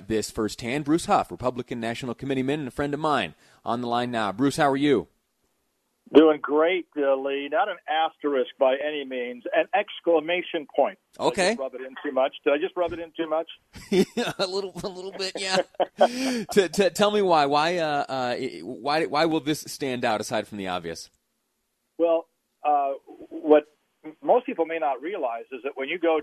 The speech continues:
Speaker 2: to a convention and you nominate, uh, the president and you go through all this, you don't actually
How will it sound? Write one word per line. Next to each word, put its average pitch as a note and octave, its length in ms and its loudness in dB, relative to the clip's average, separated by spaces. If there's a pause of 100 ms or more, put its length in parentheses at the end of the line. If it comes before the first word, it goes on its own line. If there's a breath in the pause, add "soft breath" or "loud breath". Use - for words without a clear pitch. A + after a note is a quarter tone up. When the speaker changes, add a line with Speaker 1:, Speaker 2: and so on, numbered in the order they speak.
Speaker 2:
to C#3+ 120 -4
a B2 60 -2
convention C3 640 -6
and B2 140 -6
you C3 80 -8
nominate, B2+ 640 -2 (100)
uh, B2 240 2
the B2 100 -10
president B2+ 600 -2
and B2 80 -14
you B2 100 -4
go B2 300 2
through B2 180 2
all C3 200 6
this, A2 180 -6 (640 loud breath)
you C4+ 320 2
don't C4 260 4 (320)
actually D3+ 640 -4